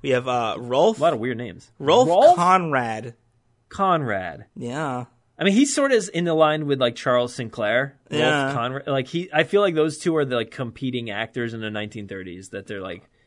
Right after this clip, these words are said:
Speaker 2: you know, both getting top billing, and they, they join one movie together, and they're like, "I want top billing." "No, I want top billing." And they're just fighting.
Speaker 1: All right, this one has profanity in it that I can't
Speaker 2: Oh,
Speaker 1: say.
Speaker 2: God. Well, you
Speaker 1: So
Speaker 2: can't, you already did it, so what's the point?
Speaker 1: No, I can't say it. All right,
Speaker 2: Oh,
Speaker 1: uh,
Speaker 2: okay.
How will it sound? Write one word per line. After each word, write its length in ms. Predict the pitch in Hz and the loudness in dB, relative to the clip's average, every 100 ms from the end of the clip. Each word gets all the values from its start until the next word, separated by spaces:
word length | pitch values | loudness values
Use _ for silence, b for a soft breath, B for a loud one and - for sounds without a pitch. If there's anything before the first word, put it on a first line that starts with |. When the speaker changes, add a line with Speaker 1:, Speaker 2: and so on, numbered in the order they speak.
| B B 220 | B B -14
Speaker 2:
you 120 | 113 | -6
know, 120 | 104 95 | -4 -4
both 320 | 98 127 123 | -2 -2 0
getting 220 | 123 110 | -2 -4
top 280 | - 107 101 | -4 -4 -2
billing, 320 | 110 104 104 | -4 -6 -8
and 120 | 101 101 | -8 -6
they, 120 | 104 | -8
they 260 | 110 107 104 | -6 -6 -6
join 400 | 113 123 120 110 | -6 -6 -6 -4
one 220 | 117 117 | -4 -4
movie 260 | 117 110 107 | -4 -6 -10
together, 460 | 104 104 101 107 | -8 -4 -2 -2
and 120 | 104 | -4
they're 80 | 101 | -6
like, 340 | 92 92 92 - _ - | -6 -8 -10 -20 _ -8
"I 140 | 117 | -4
want 200 | 156 139 | -4 -6
top 140 | 123 104 | -8 -8
billing." 260 | 110 95 | -10 -8
"No, 180 | 165 247 - | -6 -6 -2
I 220 | 330 294 | 0 0
want 260 | 208 135 | -2 -6
top 300 | - 165 - | -4 -6 -4
billing." 340 | 147 131 107 101 | -4 -4 -6 -10
And 100 | 117 | -8
they're 80 | 117 | -8
just 300 | 120 117 - | -8 -14 -20
fighting. 400 | - 98 82 139 _ _ b b b - | -16 -14 -16 -20 _ _ b b b -12
Speaker 1:
All 60 | 117 | -10
right, 80 | |
this 140 | 131 - | -8 -4
one 80 | 190 | -2
has 120 | 175 | -2
profanity 640 | - 165 160 139 127 110 107 | -2 -4 -2 -4 -6 -10 -12
in 80 | 104 | -12
it 160 | 95 | -14
that 120 | 101 | -14
I 80 | 98 | -14
can't 280 | 104 117 110 - | -14 -14 -12 -8
Speaker 2:
Oh, 100 | 117 | -8
Speaker 1:
say. 40 | 107 | -8
Speaker 2:
God. 300 | 98 104 - - b b - | -12 -14 -16 -20 b b 0
Well, 160 | 143 147 | 0 2
you 60 | |
Speaker 1:
So 60 | - | -2
Speaker 2:
can't, 140 | 196 | -4
you 180 | 147 156 | -4 -2
already 220 | 156 156 123 | 0 0 -4
did 200 | 135 95 | -6 -6
it, 180 | 87 | -10
so 120 | - 107 | -12 -8
what's 220 | 107 - | -8 -10
the 60 | |
point? 340 | 98 120 98 - _ _ - | -18 -16 -16 -18 _ _ -14
Speaker 1:
No, 160 | 139 123 | -10 -10
I 120 | 117 | -10
can't 260 | - - - | -12 -14 -12
say 160 | - 78 | -12 -14
it. 140 | - - | -16 -8
All 80 | 143 | -4
right, 240 | 131 110 - | -2 -4 -4
Speaker 2:
Oh, 60 | 147 | 0
Speaker 1:
uh, 400 | 139 135 127 | 2 2 0
Speaker 2:
okay. 120 | 110 | -4